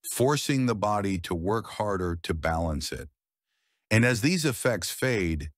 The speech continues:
energy drops, leaving the body tired, drained, and low on power.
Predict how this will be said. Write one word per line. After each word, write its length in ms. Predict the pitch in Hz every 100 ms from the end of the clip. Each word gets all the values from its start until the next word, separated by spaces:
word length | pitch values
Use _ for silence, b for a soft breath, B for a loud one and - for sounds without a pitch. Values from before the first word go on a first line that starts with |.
| _ _
energy 460 | 104 120 127 110 110
drops, 720 | 90 90 80 71 - - - _ _ _ _ _ _ -
leaving 460 | 92 123 147 160
the 80 | 131
body 380 | 104 107 104 95
tired, 760 | 85 - 117 127 127 131 127 117 _ _ -
drained, 640 | 82 87 101 110 110 107
and 160 | 90 85
low 200 | 87 90
on 160 | 87
power. 500 | 78 82 73 64 -